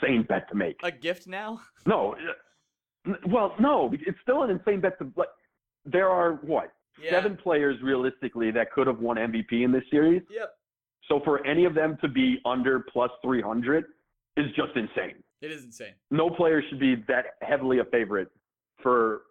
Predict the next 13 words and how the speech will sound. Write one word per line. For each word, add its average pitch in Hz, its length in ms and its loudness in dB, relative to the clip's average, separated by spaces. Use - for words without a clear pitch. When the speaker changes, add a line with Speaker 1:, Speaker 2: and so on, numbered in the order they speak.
Speaker 1:
Finals 123 360 -2
M 113 80 -2
V 110 80 -6
P, 107 200 -6
where 104 360 2
the 131 200 2
only 147 360 4
thing 139 200 2
determining 117 640 2
you 127 180 2
winning 123 240 4
this 117 160 4
award 117 420 4